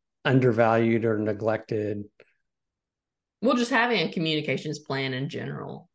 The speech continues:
Speaker 2: Most churches don't have one. Um, honestly, most major corporations don't have, like, a marketing strategy.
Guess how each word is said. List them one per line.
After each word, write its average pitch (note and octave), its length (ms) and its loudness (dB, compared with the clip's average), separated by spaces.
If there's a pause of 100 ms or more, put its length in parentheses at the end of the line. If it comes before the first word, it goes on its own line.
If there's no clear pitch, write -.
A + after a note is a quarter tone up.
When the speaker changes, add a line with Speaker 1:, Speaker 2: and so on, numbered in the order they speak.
(280)
Speaker 2:
Most D3 300 -4
churches E3 380 -8
don't C3+ 240 -10
have C#3+ 240 -10
one. D#3 360 -12 (380)
Um, C#3+ 1080 -2
honestly, D3+ 520 -2
most D3 360 -4
major D3+ 640 -2
corporations E3+ 640 -6
don't - 160 -10
have, C#3+ 240 -8
like, - 140 -10
a - 60 -10
marketing A2 520 -10
strategy. - 680 -16